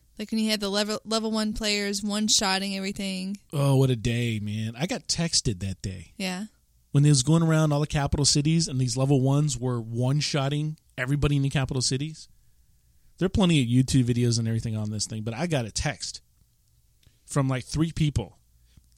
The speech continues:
Speaker 2: "Do you see what's going on in Azeroth right now? Go to a capital city." And I'm like, "Uh, no and no." <laughs>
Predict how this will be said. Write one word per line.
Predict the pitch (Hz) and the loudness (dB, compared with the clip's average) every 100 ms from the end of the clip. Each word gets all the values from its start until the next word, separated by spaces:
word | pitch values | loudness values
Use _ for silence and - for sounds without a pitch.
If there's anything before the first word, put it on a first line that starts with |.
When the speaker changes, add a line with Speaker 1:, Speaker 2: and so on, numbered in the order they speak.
| _ | _
Speaker 2:
"Do | 147 | 0
you | 165 | 2
see | 180 226 | 4 4
what's | 180 170 | 4 2
going | - 165 165 | 0 0 4
on | 165 160 | 6 4
in | 139 | 2
Azeroth | 135 151 135 120 117 | 0 0 0 -2 -4
right | 117 113 | -6 -8
now? | 110 113 | -8 -2
Go | 139 | 2
to | 160 170 | 2 2
a | |
capital | 175 160 139 135 | 2 0 0 0
city." | - 143 117 - _ _ _ _ _ _ _ _ _ - | 2 2 -2 -8 _ _ _ _ _ _ _ _ _ -4
And | 143 | -2
I'm | 156 | 0
like, | 151 135 117 _ _ | 2 0 -2 _ _
"Uh, | 123 117 107 98 95 92 87 | -4 -4 -4 -6 -6 -8 -10
no | 92 95 101 107 156 262 359 381 | -10 -8 -4 -2 0 2 0 0
and | 139 135 139 156 | 2 4 6 6
no." | 185 98 87 - - | 4 0 -6 -16 -12
<laughs> | 135 | -4